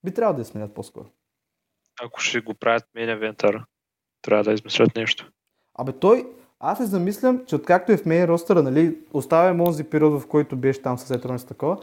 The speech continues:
Speaker 1: ами в този период, който е сега, нали, там, той от колко месеца, мисля, че от шест месеца, откакто, нали, драфта беше.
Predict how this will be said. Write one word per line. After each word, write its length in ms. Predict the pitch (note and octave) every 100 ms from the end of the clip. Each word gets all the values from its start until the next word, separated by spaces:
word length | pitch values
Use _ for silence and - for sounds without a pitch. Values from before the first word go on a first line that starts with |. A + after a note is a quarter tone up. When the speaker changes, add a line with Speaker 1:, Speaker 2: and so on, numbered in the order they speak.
| - - -
Speaker 1:
ами 340 | C3 A#2+ A#2+ -
в 200 | C#3 A#2
този 320 | - E3 G#3
период, 360 | G#3 E3 E3+ E3+
който 240 | E3 D#3+
е 40 | D3+
сега, 260 | - C#3
нали, 120 | C#3+ C#3+
там, 380 | D3 C#3+ B2+ - _ _
той 100 | -
от 120 | G3 G3
колко 240 | G3 G3+
месеца, 260 | A3+ G#3 D3
мисля, 220 | D3+ F#3+
че 100 | B2+
от 60 |
шест 300 | - F3 F#3+
месеца, 220 | G#3+ G#3 C3+
откакто, 520 | - F#3 F#3 D3+ C3+
нали, 180 | C#3 D3
драфта 440 | C#3+ D3 D3+ C#3+
беше. 340 | A#2 A#2+ B2